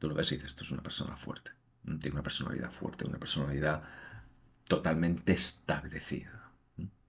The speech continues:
No marcada, sino establecida. ¿Cómo aceptar la soledad?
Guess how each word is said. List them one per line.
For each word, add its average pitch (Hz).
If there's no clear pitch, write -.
No 95
marcada, -
sino 71
establecida. -
¿Cómo 113
aceptar 104
la 95
soledad? 71